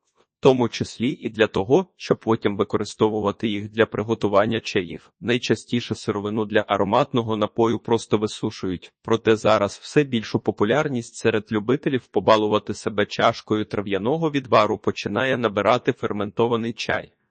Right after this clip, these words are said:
Далеко не кожен власник садової ділянки міг собі дозволити кожні кілька годин перевіряти подвіливаючуся на горищі сировину або змочувати тканину, що вкриває ємність зі скрученими в трубочку листям.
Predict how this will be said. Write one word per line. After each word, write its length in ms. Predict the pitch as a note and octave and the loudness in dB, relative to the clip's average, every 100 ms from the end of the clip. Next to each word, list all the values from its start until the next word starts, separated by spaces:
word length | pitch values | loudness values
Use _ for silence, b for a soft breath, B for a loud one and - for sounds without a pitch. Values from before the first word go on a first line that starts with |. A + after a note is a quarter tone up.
| _ - | _ -2
Далеко 440 | A#2+ C3 F#3 G#3 | 2 4 2 2
не 120 | E3 | 0
кожен 420 | C#3 C3 C#3 C3+ A2+ | 2 2 2 0 -2
власник 480 | A#2+ B2 - A2+ | 2 0 0 -6
садової 520 | - A2+ A2+ D#3 E3+ D#3 | 0 0 2 2 0 -2
ділянки 540 | A#2+ G#2+ B2+ B2 A2 | 0 2 0 -2 -4
міг 200 | G#2 C3 | -4 -6
собі 320 | - C3+ A#2 | -4 -4 -2
дозволити 640 | A2 G#2+ G#2 C3 F#3+ E3 C#3+ | 0 -2 2 2 2 0 -2
кожні 440 | - A2+ G#2+ G#2 | 2 2 2 -6
кілька 340 | - G#3+ - E3+ | -4 -4 0 -2
годин 420 | D3+ C#3 A#2 A2 | 0 -2 -2 -2
перевіряти 600 | G#2+ G2 G#2 A2+ F3 E3 | -4 -2 -2 -2 -2 -2
подвіливаючуся 1080 | - G#2 G#2+ A2+ A2+ E3+ E3 - A#2+ - G#2+ | -2 -2 0 0 2 0 0 -4 -4 -2 -2
на 120 | A2 | -2
горищі 500 | G#2+ G#2+ A#2+ - A2+ | -2 -4 -4 -8 -10
сировину 560 | - G#2+ G2+ G#2 A2 - | -4 -4 -2 -4 -4 0
або 240 | G#2+ A2 | 0 0
змочувати 640 | A2 A2+ A2+ - G#2 G#2+ G2+ | -2 -2 -2 -2 -4 -2 -4
тканину, 560 | - G2+ A#2+ F#3+ E3+ B2+ | -4 -4 -2 -2 -4 -6
що 180 | - | -2
вкриває 560 | B2+ - A2+ A2+ E3 C#3 | -2 -2 0 2 2 0
ємність 460 | B2 A2 G#2+ - - | -4 -4 -8 -8 -8
зі 100 | G#2+ | -8
скрученими 720 | - A#2 A2+ - A2 A2+ A2+ | -6 -6 -4 -4 -4 -2 -4
в 100 | - | -6
трубочку 580 | A#2 A2 A2 - - | -4 0 0 -2 -6
листям. 520 | G#2+ F#2 - - D2 | -4 -4 -8 -10 -10